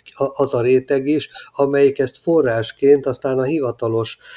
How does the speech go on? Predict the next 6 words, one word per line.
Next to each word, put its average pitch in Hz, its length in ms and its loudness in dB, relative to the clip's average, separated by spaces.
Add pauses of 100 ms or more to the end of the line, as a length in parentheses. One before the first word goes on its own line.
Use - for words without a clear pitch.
(180)
vagy 123 280 -2
hivatalosabbnak 127 1160 0
tűnő, 131 400 4
vagy 110 200 -2
hivatalosabb, 120 920 -4
ö, 120 120 0